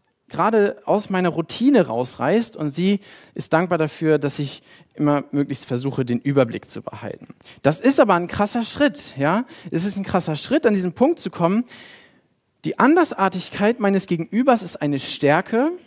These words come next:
die meinen Mangel ausfüllt. Dafür muss ich mir eingestehen, ich hab Mängel. Und die kann ich alleine nicht füllen. Das muss Gott in meinem Leben tun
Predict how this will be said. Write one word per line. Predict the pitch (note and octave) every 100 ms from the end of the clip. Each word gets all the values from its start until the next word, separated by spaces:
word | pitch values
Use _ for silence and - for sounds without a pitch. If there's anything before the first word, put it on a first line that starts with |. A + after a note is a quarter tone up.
| _ _ _ -
die | D3+
meinen | E3+ G3+ C4+ D4 A#3
Mangel | F3+ F#3+ G3+
ausfüllt. | - F#3 F3 - A#2+ G#2+ - - _ _ _ _ _
Dafür | G3 - A#3
muss | A3 C4+
ich | A#3 C4+ - _
mir | D#3 D#3
eingestehen, | F3+ A3+ F3+ - D#3
ich | - -
hab | D3+
Mängel. | E3 F#3 B2 G1+ - _ _ _ _ _ _
Und | - D3+
die | F3
kann | F3 F3+
ich | C4+ A#3
alleine | D3 B2+ C#3+
nicht | F#3 -
füllen. | - A#3 D3 B2 C#3 D3+ _ - - - _ -
Das | D#3 E3+
muss | D3
Gott | - C4 A3+
in |
meinem | F3 C#3+
Leben | C#3 C3+ C3
tun | - D#3 F3+ A3+